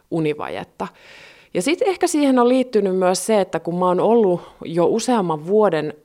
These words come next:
sillä tavalla väsynyt, että mä en oo jaksanut esimerkiksi urheilla, niin vapaa-ajalla mä en oo pitänyt itsestäni huolta.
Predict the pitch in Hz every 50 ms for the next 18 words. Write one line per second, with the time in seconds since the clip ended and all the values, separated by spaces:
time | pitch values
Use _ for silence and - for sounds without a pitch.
0 | _ _ - - - 262 254 233 202 - 165 156 147 151 147 147 147 147 170 190
1 | 190 - - 170 151 143 139 - - - - 143 143 - 190 202 214 196 180 170
2 | 165 170 170 170 - - 170 151 147 143 139 156 156 151 147 151 - - - -
3 | - - - 240 226 185 - - - - - - - - - 185 - - _ _
4 | _ _ - - - - - - - - _ - 190 190 190 185 180 175 170 170
5 | - - _ _ _ _ _ _ _ _ _ _ _ - - 185 247 285 285 -
6 | 214 196 180 175 165 180 185 190 185 165 156 151 151 165 175 170 160 160 156 -
7 | - 185 170 170 160 147 143 139 - - 160 156 - - 139 139 - - 135 135
8 | 135 135 - - 160 151 - - - - - - - 180